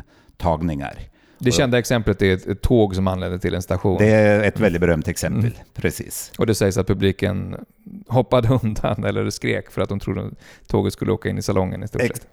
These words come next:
Speaker 1: exakt, det är en typ av ursprungsmyt för den västliga filmen i alla
Speaker 2: Mm.
Speaker 1: fall och för, eh, eh, för den realistiska filmen. Men nej,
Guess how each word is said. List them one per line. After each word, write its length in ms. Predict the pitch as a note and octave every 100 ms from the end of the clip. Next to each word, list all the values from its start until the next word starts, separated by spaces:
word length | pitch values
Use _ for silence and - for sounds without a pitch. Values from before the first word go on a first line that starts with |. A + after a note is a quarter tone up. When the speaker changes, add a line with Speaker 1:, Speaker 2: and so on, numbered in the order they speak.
| -
Speaker 1:
exakt, 400 | B2 - E2+ -
det 60 |
är 60 | A2
en 100 | G#2
typ 220 | A2 -
av 120 | G2+ G2+
ursprungsmyt 840 | A2+ - - F2+ F2 A2+ D3+ G3+ -
för 360 | - A2 G2
den 540 | G#2+ F#2+ F#2 F#2 F2+ F2
västliga 580 | F#2+ - D2+ F2+ F2+
filmen 420 | D#2 G#2+ F#2+ E2+ D2+
i 60 |
alla 140 | D2+ E2
Speaker 2:
Mm. 120 | F#2+
Speaker 1:
fall 220 | F2 D#2
och 180 | F2+ E2
för, 380 | F2+ D#2+ D#2 D2+
eh, 180 | D2+ D2 _ _ - - _ _ -
eh, 460 | F2 G1+ - -
för 180 | - E2+
den 200 | E2 E2+
realistiska 760 | F2 E2+ E2+ G2 - F2+ - F2+
filmen. 460 | A2 A2 G2+ D#2+ E2+
Men 340 | G2+ G2 G2+ - _ _ - - G#2+ F#2
nej, 260 | A2+ A#2